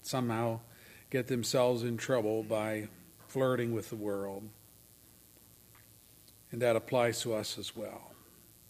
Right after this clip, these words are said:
So I pray that <clears throat> we would take these lessons to heart.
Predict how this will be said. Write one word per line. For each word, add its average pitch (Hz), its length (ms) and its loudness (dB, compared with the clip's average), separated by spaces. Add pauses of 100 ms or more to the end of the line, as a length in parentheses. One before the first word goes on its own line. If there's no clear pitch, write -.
(1000)
So - 160 -2
I 117 60 0
pray 135 280 4
that 123 180 4 (140)
<clears throat> 127 360 -4 (720)
we 135 100 2
would 120 180 0
take 127 300 0
these 127 300 -2
lessons 117 420 -2
to 107 120 -6
heart. 98 420 -6